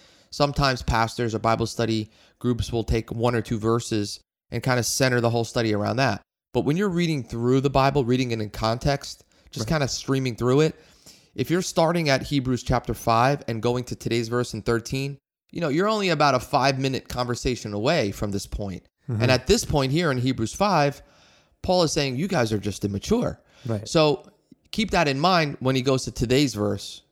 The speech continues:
Speaker 1: where he's talking about God is the same yesterday, today, and forever. He's trying to explain to these,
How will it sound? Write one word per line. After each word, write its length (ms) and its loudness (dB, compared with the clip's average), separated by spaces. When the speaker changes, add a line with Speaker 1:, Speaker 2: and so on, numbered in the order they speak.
Speaker 1:
where 260 0
he's 180 -2
talking 320 -4
about 240 -2
God 160 0
is 140 -6
the 60 -10
same 340 -8
yesterday, 480 -2
today, 240 -4
and 120 -8
forever. 400 0
He's 180 0
trying 280 2
to 60 2
explain 340 -4
to 120 -2
these, 340 -2